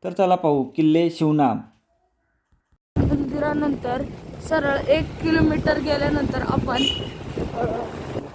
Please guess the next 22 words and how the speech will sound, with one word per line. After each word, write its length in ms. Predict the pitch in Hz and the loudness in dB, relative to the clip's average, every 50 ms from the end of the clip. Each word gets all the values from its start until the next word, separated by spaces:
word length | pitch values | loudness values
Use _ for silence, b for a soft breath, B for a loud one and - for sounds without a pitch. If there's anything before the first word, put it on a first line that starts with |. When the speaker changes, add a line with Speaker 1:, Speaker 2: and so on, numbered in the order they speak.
| - - - - - - - | -16 -16 -18 -18 -20 -14 -10
Speaker 2:
किल्ल्यापाशी 580 | 277 269 269 277 269 269 - 285 277 - - 302 | -8 -6 -4 -4 -4 -4 -6 -8 -8 -8 -10 -12
पोहोचून 480 | - - 302 294 - - 285 277 277 | -10 -8 -8 -8 -6 -8 -10 -10 -6
जातो. 580 | 262 277 254 - - 214 202 196 - - - - - _ _ _ _ - | -4 -4 -6 -6 -8 -12 -14 -12 -14 -14 -14 -16 -18 _ _ _ _ -2
Speaker 1:
आपण 260 | 139 - - 175 170 | 0 2 4 4 4
आता 360 | 170 170 175 165 139 131 - - - _ _ - | 4 4 4 4 4 4 0 -6 -14 _ _ -4
किल्ल्यावर 360 | 156 151 151 160 160 160 160 | 0 2 4 4 4 4 2
पोहोचलेलो 560 | 156 160 151 139 139 - 143 143 143 143 143 | 0 0 0 -2 -2 -2 -2 -2 0 0 2
आहे 260 | 139 131 131 127 117 110 - _ _ _ _ - | 2 2 2 0 -2 -4 -8 _ _ _ _ -6
व 280 | 123 147 160 165 170 | -2 2 4 4 6
या 160 | 170 170 170 170 | 6 4 4 2
ठिकाणी 340 | 165 170 - 165 160 160 | 2 0 0 0 0 0
पोहोचल्यानंतर 640 | 165 160 160 147 147 - 151 147 151 151 143 156 127 | 0 0 -2 -2 0 0 0 0 2 0 0 0 0
एक 140 | 131 160 151 | 0 2 2
गोष्ट 200 | 147 160 156 160 | 4 2 2 2
प्रकर्षाने 640 | - 170 170 160 151 - - 160 151 - 156 151 151 | -2 -4 -2 -2 -2 -2 -2 -2 0 0 0 2 2
जाणवते, 680 | 147 143 143 143 143 143 139 131 143 127 117 - B B B B B B - | 2 2 2 2 2 2 2 2 2 2 0 0 B B B B B B -2
ती 60 | 151 | 0
म्हणजे 380 | 156 151 151 151 143 151 143 | 2 2 4 4 4 2 4
या 280 | 139 151 151 147 139 117 - - - 127 | 4 4 4 4 2 0 -2 -6 -4 0
गडाचे 360 | 131 131 135 139 139 151 135 | 2 2 2 0 0 -4 -4
संवर्धन 460 | - 135 131 131 139 139 131 147 139 | -2 -2 0 0 0 0 2 2 2
होणे 320 | 131 127 127 139 135 120 | 4 4 4 4 4 2